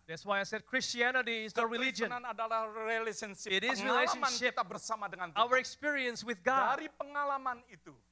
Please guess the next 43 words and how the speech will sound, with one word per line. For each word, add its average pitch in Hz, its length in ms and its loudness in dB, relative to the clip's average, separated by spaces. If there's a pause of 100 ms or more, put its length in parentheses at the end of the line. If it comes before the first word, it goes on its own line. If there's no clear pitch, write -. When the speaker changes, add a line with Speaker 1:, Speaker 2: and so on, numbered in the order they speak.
(180)
Speaker 1:
From 269 240 2
those 262 320 4
experiences. 254 560 -4
Speaker 2:
sebagaimana 190 480 0
saya 196 240 -10
pernah 190 240 -6
saksikan, 143 640 -12
bagaimana 160 400 -8
saya 147 160 -10
bertobat. 127 480 -14 (240)
Speaker 1:
Like 202 160 -8
I 208 80 -2
shared 233 320 0
before, 226 320 0
how 254 240 6
I 262 80 -2
Speaker 2:
It's 269 80 -2
Speaker 1:
repented. 262 320 0
Speaker 2:
very 208 160 0
simple 175 560 -4
di 151 160 -10
dalam 165 240 0
Yeremia 165 480 -6
pasal 151 320 -8
dua 151 80 -8
puluh 143 160 -16
sembilan 143 400 -10
ayat 135 320 -10
yang 131 80 -14
kesebelas. - 720 -14 (220)
Speaker 1:
Jeremiah 170 320 -10
twenty-nine, 180 560 -10
verse 165 160 -6
Speaker 2:
Bahwa 160 160 -2
Speaker 1:
eleven. 180 160 -2
Speaker 2:
Tuhan 170 160 -2
mempunyai 151 320 -14
rencana. 120 480 -14
Speaker 1:
But 151 160 -12
God 226 320 2
has 233 160 -2
a - 20 -12
plan. 208 380 -2